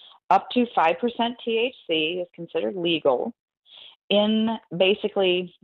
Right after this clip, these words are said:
like a tincture. So we can't use concentrates or anything like that. Um, so, and it has to be five percent by volume, I believe, of the actual medicine. Um, and, um,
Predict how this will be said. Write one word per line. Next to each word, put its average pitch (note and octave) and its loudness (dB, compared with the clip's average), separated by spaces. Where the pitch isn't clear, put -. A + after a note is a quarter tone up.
like E3+ 0
a D#3+ -2
tincture. G3+ -4
So E3 -4
we E3+ -6
can't F3+ -6
use F#3 -8
concentrates D#3+ -2
or C#3+ 0
anything D#3 -10
like C#3+ -6
that. - -10
Um, D#3+ 2
so, D#3+ 2
and D#3+ 0
it - -4
has G3+ -2
to F#3 -20
be F#3 -2
five F3 0
percent F#3 -12
by E3 -2
volume, D#3 -2
I C#3+ 0
believe, C#3 -4
of C3+ -4
the C#3 -12
actual C#3 -10
medicine. C3 -10
Um, D3+ 2
and, F3+ 2
um, D3 0